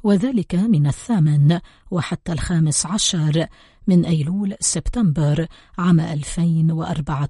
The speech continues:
وعشرين، ويتمحور حول موضوع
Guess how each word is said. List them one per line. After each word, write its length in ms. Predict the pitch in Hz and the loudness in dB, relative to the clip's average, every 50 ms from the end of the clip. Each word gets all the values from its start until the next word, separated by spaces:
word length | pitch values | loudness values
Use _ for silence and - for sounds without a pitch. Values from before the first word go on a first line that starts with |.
| - | -4
وعشرين، 880 | 170 151 135 143 - - - 202 180 233 208 156 143 135 143 165 180 180 - - _ _ _ _ _ _ _ _ - | -6 -4 -4 -2 -2 -2 -4 -2 0 2 2 2 2 2 4 4 2 2 -2 -8 _ _ _ _ _ _ _ _ -8
ويتمحور 960 | - 170 160 147 147 156 151 - - 160 151 156 - - 180 170 151 147 170 139 | -4 -2 0 0 0 -2 -4 -4 -2 0 0 0 -2 -4 -4 -4 -4 -4 -4 -6
حول 320 | - - 165 156 156 147 | -6 -4 -4 -2 0 2
موضوع 720 | 143 147 139 139 156 143 190 226 214 170 151 135 143 151 | 2 2 4 2 0 0 0 0 0 0 0 -2 -2 -4